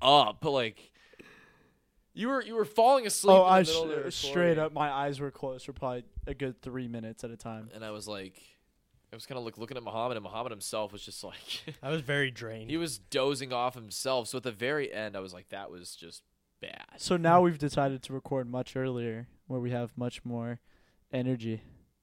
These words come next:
Speaker 1: Yeah, I mean,
Speaker 2: until I have to stand up again.
Speaker 1: see, like, much earlier
Speaker 2: And then standing up really just does help. It, it does. It gets, it gets your blood flowing. It makes, I think it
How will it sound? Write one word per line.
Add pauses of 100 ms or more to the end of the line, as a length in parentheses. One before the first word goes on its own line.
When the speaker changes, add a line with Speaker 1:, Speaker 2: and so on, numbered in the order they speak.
(220)
Speaker 1:
Yeah,
I
mean,
Speaker 2:
until
I
have
to
stand
up
again.
Speaker 1:
see,
like,
much
earlier
Speaker 2:
And
then
standing
up
really
just
does
help. (260)
It,
it
does.
It
gets,
it
gets
your
blood
flowing.
It
makes, (680)
I
think
it